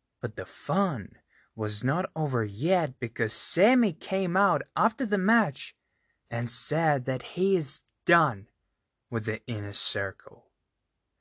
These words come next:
This was awesome. I loved this story. I loved M J F's facial expressions during Sammy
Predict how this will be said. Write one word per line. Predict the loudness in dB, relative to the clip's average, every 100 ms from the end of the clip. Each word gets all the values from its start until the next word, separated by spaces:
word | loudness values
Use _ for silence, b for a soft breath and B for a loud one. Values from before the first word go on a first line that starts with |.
| _ _ _ _ _ -8
This | -6 0
was | 2 6
awesome. | 6 4 -8 -14 -20 _ _ _ _ -2
I | 2 4
loved | 4 2 0
this | -2 -2
story. | -2 0 0 0 -4 b b 0
I | 2 4
loved | 4 2 2 0 -6 b b
M | -2 0 0
J | 0 0
F's | 0 -2 -4 -14 -20 _ -20
facial | -2 2 2 0 -2 -2
expressions | -4 0 2 2 0 -6 -6
during | -2 0 2 0
Sammy | -2 -2 -2 -2